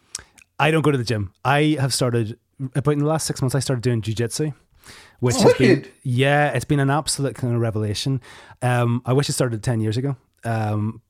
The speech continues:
Speaker 1: it's the greatest thing in terms of, like, just getting that, getting a bit of aggression out, but discipline and,
Speaker 2: Mm.
Speaker 1: um, yeah, l-, learning, challenging yourself. I find it hard. I, I'm not naturally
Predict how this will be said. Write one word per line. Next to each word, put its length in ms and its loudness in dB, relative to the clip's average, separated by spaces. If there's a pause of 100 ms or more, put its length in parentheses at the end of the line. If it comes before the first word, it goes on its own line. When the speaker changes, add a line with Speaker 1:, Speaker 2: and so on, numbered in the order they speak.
Speaker 1:
it's 180 -6
the 60 -4
greatest 440 -2
thing 240 -4
in 100 -4
terms 220 0
of, 120 -2
like, 180 -2 (140)
just 220 -4
getting 320 0
that, 320 -4 (480)
getting 160 2
a 20 -2
bit 120 -2
of 80 -4
aggression 360 -4
out, 520 -12 (340)
but 220 -2
discipline 560 -2 (520)
and, 500 6
Speaker 2:
Mm. 120 -6
Speaker 1:
um, 460 0
yeah, 200 0
l-, 220 -2
learning, 640 0
challenging 360 0
yourself. 320 -4
I 120 0
find 160 -2
it 80 -6
hard. 240 -4
I, 200 0
I'm 140 0
not 220 -2
naturally 540 -4